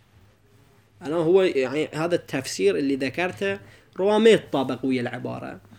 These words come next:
والعبارة يقول هذا ما يفهم كل واحد. ولو فرض أنه أدركه كل أحد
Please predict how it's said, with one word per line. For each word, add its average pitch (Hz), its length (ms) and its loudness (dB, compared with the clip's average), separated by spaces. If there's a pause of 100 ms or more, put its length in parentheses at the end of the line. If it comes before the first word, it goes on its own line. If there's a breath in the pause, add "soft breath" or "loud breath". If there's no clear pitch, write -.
(340 soft breath)
والعبارة 214 460 6
يقول 285 200 4
هذا 277 160 2
ما 320 120 8
يفهم 214 240 -2
كل 170 200 -8
واحد. 151 400 -12 (1700 soft breath)
ولو 370 440 10
فرض 359 340 4 (120)
أنه 294 360 10
أدركه 320 420 8
كل 302 260 10
أحد 190 360 6